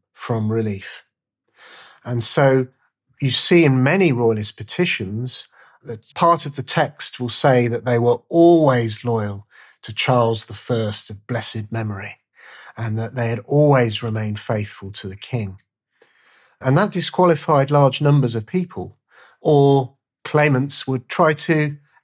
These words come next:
airbrush that moment out of their past and refashion their history, refashion their activism in the civil wars, and hope that maybe the magistrates and the people at the Court of Sessions would forget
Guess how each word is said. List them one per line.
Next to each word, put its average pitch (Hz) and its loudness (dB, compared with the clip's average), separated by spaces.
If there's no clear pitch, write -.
airbrush 147 2
that 127 -2
moment 120 0
out 143 0
of 135 -8
their 120 -2
past 117 -2
and 123 -2
refashion 143 0
their 117 -6
history, 107 -6
refashion 110 -6
their 113 -6
activism 107 -6
in 107 -8
the 104 -6
civil 104 -6
wars, 98 -10
and 107 -10
hope 139 -4
that 120 -10
maybe 131 2
the 120 -2
magistrates 117 -2
and 110 -8
the 110 -8
people 135 -4
at 110 -10
the 117 -12
Court 113 -4
of 113 -6
Sessions 110 -4
would 110 -8
forget 143 -6